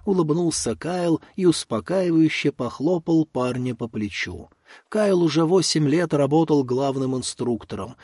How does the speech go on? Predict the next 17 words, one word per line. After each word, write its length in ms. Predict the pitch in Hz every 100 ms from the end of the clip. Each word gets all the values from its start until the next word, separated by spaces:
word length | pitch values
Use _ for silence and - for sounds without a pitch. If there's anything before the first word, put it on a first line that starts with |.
| -
и, 120 | 143
как 260 | 135 131 -
никто 400 | 131 - 139 143
другой, 480 | 127 113 110 156 143
понимал 500 | 120 110 107 151 143
сложности 920 | - 98 135 165 156 156 - 165 160 - -
слепого 680 | - 175 160 - 180 170 156
передвижения 880 | 151 147 127 123 123 180 160 143
по 160 | 131 113
хаосу 760 | - 180 180 127 - - - - -
в 160 | - -
поисках 640 | 180 190 170 - - -
нужного 480 | 143 196 156 156 156
пути 520 | - 101 - 185 196 - -
для 260 | 196 196 190
изготовления 920 | 160 165 160 156 120 117 110 113 110
вещей. 640 | 104 95 - 85 76 76